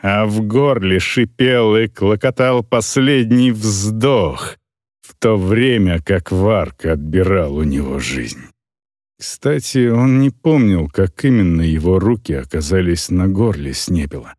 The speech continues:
Помнил лишь, как моргал, слушая предсмертный хрип,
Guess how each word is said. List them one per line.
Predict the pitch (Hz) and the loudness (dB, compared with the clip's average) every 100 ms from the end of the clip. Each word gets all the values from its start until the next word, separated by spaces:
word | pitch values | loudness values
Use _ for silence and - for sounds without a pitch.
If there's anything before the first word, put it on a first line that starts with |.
| _ _ - | _ _ -2
Помнил | 147 143 139 131 | 2 4 4 2
лишь, | 127 131 - | 2 0 -2
как | - 131 | -2 -2
моргал, | 135 131 131 127 139 131 76 | 2 2 2 0 0 0 -2
слушая | 73 - 107 117 - 113 | -8 -4 0 0 2 0
предсмертный | 107 120 110 - 135 117 127 127 | 0 -4 -4 0 0 0 0 0
хрип, | - - 139 - | -2 -2 -2 -2